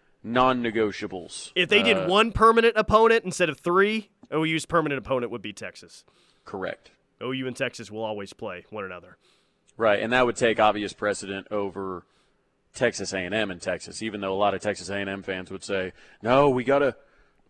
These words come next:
Speaker 1: we gotta bring this rivalry back." No, no, no.
Speaker 2: Shut up, guys. Your
Speaker 1: Yeah,
Speaker 2: rivalry
Speaker 1: shut up.
Speaker 2: doesn't matter. No one cares
Speaker 1: Shut
Speaker 2: about
Speaker 1: up.
Speaker 2: it, okay?
Speaker 1: Yeah,
Speaker 2: It's,
Speaker 1: shut up.
Speaker 2: it hasn't mattered in, like, thirty years, so let's calm down there.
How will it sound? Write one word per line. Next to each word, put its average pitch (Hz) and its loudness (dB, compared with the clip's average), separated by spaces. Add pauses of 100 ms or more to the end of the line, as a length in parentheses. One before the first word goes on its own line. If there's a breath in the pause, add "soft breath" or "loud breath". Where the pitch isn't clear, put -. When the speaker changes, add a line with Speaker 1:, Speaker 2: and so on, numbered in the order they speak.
Speaker 1:
we 110 -8
gotta 139 4
bring 143 0
this 165 -2
rivalry 127 4
back." 101 0
No, 92 -6
no, 85 -12
no. 85 -12
Speaker 2:
Shut 147 -2
up, - -6
guys. 95 -10
Your 113 -10
Speaker 1:
Yeah, 117 -2
Speaker 2:
rivalry 123 -4
Speaker 1:
shut 120 2
up. 107 4
Speaker 2:
doesn't 98 -2
matter. 98 -10
No 113 -8
one 117 -8
cares 110 -6
Speaker 1:
Shut 104 2
Speaker 2:
about 95 -2
Speaker 1:
up. 95 -14
Speaker 2:
it, 101 -14
okay? 107 -8
Speaker 1:
Yeah, 95 -6
Speaker 2:
It's, 117 -10
Speaker 1:
shut 104 -2
up. - -8
Speaker 2:
it - -12
hasn't 127 -4
mattered 127 -4
in, 113 -12
like, 110 -10
thirty 127 -8
years, 98 -12
so 98 -12
let's 104 -14
calm 110 -10
down 92 -12
there. 90 -18